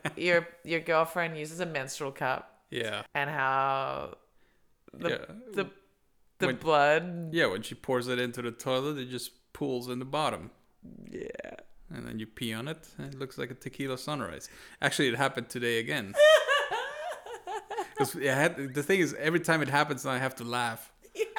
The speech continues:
Speaker 1: Just go to the toilet and go like, "Fuck." Just again, that, that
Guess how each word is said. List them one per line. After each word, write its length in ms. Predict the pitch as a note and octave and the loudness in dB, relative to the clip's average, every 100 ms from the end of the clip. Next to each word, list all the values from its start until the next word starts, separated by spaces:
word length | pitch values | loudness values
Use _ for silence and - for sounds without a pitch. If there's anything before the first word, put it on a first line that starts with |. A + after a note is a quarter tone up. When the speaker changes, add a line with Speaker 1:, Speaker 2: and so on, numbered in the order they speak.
| B4+ - C5 - - | -8 -8 -12 -12 -10
Speaker 1:
Just 160 | C3+ | 0
go 100 | D#3 | 2
to 140 | D#3 C#3 | 4 0
the 60 | |
toilet 240 | G2+ C#3 B2+ | 2 4 4
and 80 | |
go 60 | A#2 | 4
like, 120 | G#2+ | 0
"Fuck." 600 | - - - - D3+ - - - - - _ _ _ - | -4 -16 -12 -8 -8 -8 -16 -18 -20 -20 _ _ _ -12
Just 100 | C3+ | -4
again, 300 | C#3+ C#3+ A#2 | 0 0 0
that, 320 | A2+ - _ | -2 -4 _
that 140 | - | -14